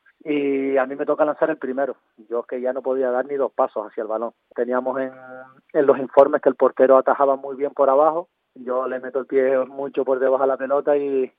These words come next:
y el balón se me va, se me va alto. Pero como digo muchas veces, ¿no? Volvería a fallarlo un millón de veces más si, si al final se lograba ese, ese ascenso que para nosotros fue... Eh,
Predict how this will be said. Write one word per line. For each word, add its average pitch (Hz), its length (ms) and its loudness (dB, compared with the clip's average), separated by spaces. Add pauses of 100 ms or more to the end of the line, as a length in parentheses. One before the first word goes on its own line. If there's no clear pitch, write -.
y 143 80 -6
el 135 100 0
balón 135 320 0
se 147 100 -2
me 139 120 0
va, 135 380 0
se 139 80 -12
me 131 80 -10
va 131 220 -4
alto. 170 280 -8 (520)
Pero 139 200 -2
como 139 160 -6
digo 156 140 -4
muchas 139 260 -6
veces, 143 200 -6
¿no? 131 120 -8
Volvería 127 400 -4
a 131 40 -4
fallarlo 131 720 -4
un 151 120 -14
millón 135 280 -4
de 131 80 -2
veces - 220 -8
más 127 240 -2
si, 123 200 -6 (320)
si 127 80 2
al 113 80 4
final 120 280 0
se 123 80 0
lograba 120 360 6
ese, 117 300 -4
ese - 120 -8
ascenso 117 380 -10
que 117 60 -6
para 117 180 -2
nosotros 117 340 -6
fue... 123 520 0
Eh, - 20 -16